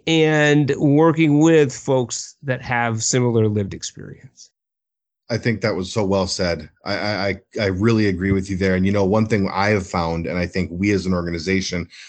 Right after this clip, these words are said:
Speaker 2: I always hesitate to speak for other people, but I, I'm pretty confident in this, that we have found we're not as peers, and not just in our organization, peers across the state,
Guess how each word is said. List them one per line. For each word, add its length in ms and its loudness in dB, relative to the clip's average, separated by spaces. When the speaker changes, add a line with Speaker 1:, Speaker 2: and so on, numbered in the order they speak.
Speaker 2:
I 80 0
always 220 2
hesitate 400 -2
to 80 -10
speak 260 -6
for 140 -2
other 140 -4
people, 360 -6
but 160 -4
I, 240 0
I'm 220 -4
pretty 220 -4
confident 480 -2
in 100 -4
this, 280 -2
that 200 -4
we 120 4
have 160 4
found 280 -2
we're 300 2
not 480 -2
as 160 -4
peers, 420 -4
and 100 -2
not 160 0
just 220 -10
in 60 -6
our 100 -4
organization, 640 -4
peers 220 -2
across 360 -8
the 60 -20
state, 420 -2